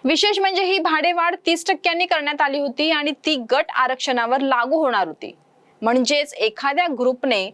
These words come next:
कोकणासाठी एकत्र आरक्षण केलं तर त्यावर तीस टक्के अधिक भाडं आकारलं जाणार होतं. आता ही घोषणा होताच राज्यभरातून तीव्र नाराजी व्यक्त करण्यात आली. कोकणातील भाविक आणि चाकरमानी प्रवासी वर्ग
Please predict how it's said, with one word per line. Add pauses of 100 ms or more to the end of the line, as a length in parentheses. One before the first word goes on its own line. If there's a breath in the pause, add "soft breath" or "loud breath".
(320 loud breath)
कोकणासाठी
एकत्र
आरक्षण (100)
केलं (720 soft breath)
तर
त्यावर (140)
तीस
टक्के
अधिक
भाडं
आकारलं
जाणार
होतं. (320)
आता
ही
घोषणा
होताच (320 loud breath)
राज्यभरातून
तीव्र
नाराजी
व्यक्त
करण्यात
आली. (460)
कोकणातील
भाविक
आणि
चाकरमानी
प्रवासी
वर्ग